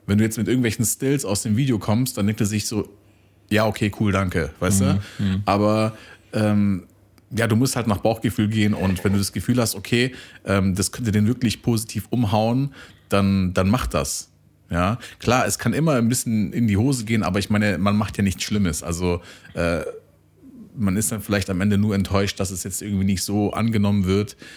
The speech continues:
Speaker 1: wie man es sich erhofft hat. Aber ja, hast du da ein Beispiel oder was würdest du dazu sagen?
Speaker 2: Ja, du hast es eigentlich schon gesagt. Also ich, keine Ahnung,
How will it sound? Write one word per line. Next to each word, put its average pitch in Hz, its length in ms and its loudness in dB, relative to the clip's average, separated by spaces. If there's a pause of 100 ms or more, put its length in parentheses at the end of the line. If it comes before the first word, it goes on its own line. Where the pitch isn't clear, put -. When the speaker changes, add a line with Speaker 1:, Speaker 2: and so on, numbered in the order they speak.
(220)
Speaker 1:
wie 92 200 2
man 92 160 4
es 87 120 0
sich 90 160 -6
erhofft 87 320 0
hat. 87 140 0
Aber 82 440 0 (1040)
ja, 82 320 -2 (460)
hast - 200 -2
du 123 60 0
da 131 140 4
ein 131 80 4
Beispiel 127 500 0
oder 92 360 2 (840)
was 95 160 -2
würdest 98 180 -2
du 113 40 -2
dazu 98 240 -2
sagen? 82 400 -2 (480)
Speaker 2:
Ja, 101 380 4 (580)
du 101 120 2
hast 104 140 -2
es - 60 -10
eigentlich 101 220 0
schon 107 160 0
gesagt. 98 460 0
Also 90 300 -2 (120)
ich, - 180 -12 (420)
keine 95 220 0
Ahnung, 101 300 2